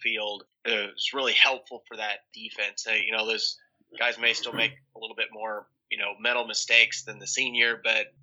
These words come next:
having the speed to recover, uh, as we saw against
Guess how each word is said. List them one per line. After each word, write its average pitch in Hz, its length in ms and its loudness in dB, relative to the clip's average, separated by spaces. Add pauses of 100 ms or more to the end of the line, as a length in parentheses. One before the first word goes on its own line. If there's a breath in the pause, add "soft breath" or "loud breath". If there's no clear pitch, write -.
having 127 320 4
the 110 80 -2
speed 123 420 0
to 107 60 -6
recover, 113 720 -2 (520)
uh, 104 200 -12 (160)
as 110 100 -6
we 107 80 -4
saw 110 400 2 (420)
against - 400 -4